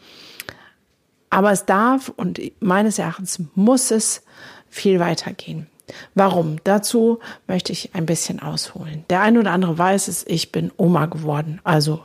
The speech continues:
Stiefoma oder so. Meine Stieftochter hat ihr erstes Baby bekommen. Eigentlich war der Plan, dass ich dabei sein sollte. Das war ihr Wunsch, aber die kleine Malea, so heißt sie, hat sich einfach wunderbar viel Zeit gelassen und dann kam der Sturm und ich musste nach Hause reisen.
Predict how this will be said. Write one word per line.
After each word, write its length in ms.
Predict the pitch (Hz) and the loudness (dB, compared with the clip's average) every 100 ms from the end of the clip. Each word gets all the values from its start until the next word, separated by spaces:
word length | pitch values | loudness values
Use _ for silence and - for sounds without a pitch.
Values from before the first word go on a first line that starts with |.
| - | -12
Stiefoma 760 | - 180 190 - 175 151 143 | -4 2 2 2 2 2 0
oder 220 | 160 147 | 0 0
so. 220 | 143 160 156 | -2 -4 -4
Meine 200 | 175 190 | 2 2
Stieftochter 600 | 180 233 - 175 160 170 | 4 0 0 -4 -4 -2
hat 160 | 151 - | -2 -2
ihr 100 | - | -4
erstes 380 | 165 165 156 - | -2 -4 -6 -2
Baby 280 | 202 196 | 0 2
bekommen. 520 | 190 196 - 190 175 180 - - - - - | 0 -2 -2 0 0 -2 -10 -12 -14 -14 -2
Eigentlich 520 | 196 208 220 208 185 | 2 4 4 0 0
war 120 | 185 | -2
der 100 | 185 | 0
Plan, 600 | 185 - 190 208 220 233 233 - - - - | -2 0 2 4 4 2 0 -8 -14 -14 -2
dass 160 | 202 | 0
ich 120 | 196 - | 0 0
dabei 440 | 180 185 196 214 | 0 2 4 4
sein 340 | 196 190 202 | 2 2 4
sollte. 800 | 196 202 214 214 208 196 202 202 - - | 4 4 4 2 2 2 0 -2 -6 -4
Das 340 | 185 170 - | -2 0 -2
war 100 | 156 | -6
ihr 180 | 170 156 | -6 0
Wunsch, 380 | 202 208 202 - | 2 2 0 -4
aber 540 | 190 185 180 185 185 - - - - - - | -2 2 4 2 2 -4 -18 -16 -16 -16 -18
die 80 | - | -18
kleine 340 | - 180 175 180 | -6 0 2 2
Malea, 600 | 156 156 180 185 180 180 | 2 2 2 2 2 2
so 160 | 175 | 0
heißt 320 | 151 175 175 - | 0 0 -2 -4
sie, 140 | 147 | -4
hat 140 | 151 | -2
sich 280 | - 156 - | -4 -4 -6
einfach 420 | 170 147 170 160 | -8 -6 -4 -2
wunderbar 420 | 170 254 233 202 185 | 2 4 4 2 -2
viel 220 | - 175 | -2 -4
Zeit 380 | - 180 180 - | 0 2 2 0
gelassen 560 | 185 175 - 202 185 | -2 -2 0 0 0
und 380 | 196 185 156 156 | 0 0 -2 0
dann 180 | 156 151 | -2 -4
kam 220 | - 165 | -4 -4
der 120 | 160 | -2
Sturm 400 | 160 - 185 180 | -2 2 2 2
und 120 | 180 | 0
ich 120 | 156 - | -4 -4
musste 260 | 165 - | -2 0
nach 240 | 202 180 156 | 0 -2 -4
Hause 360 | 151 - 147 | -4 -4 -6
reisen. 400 | 135 143 - 135 | -6 -6 -4 -6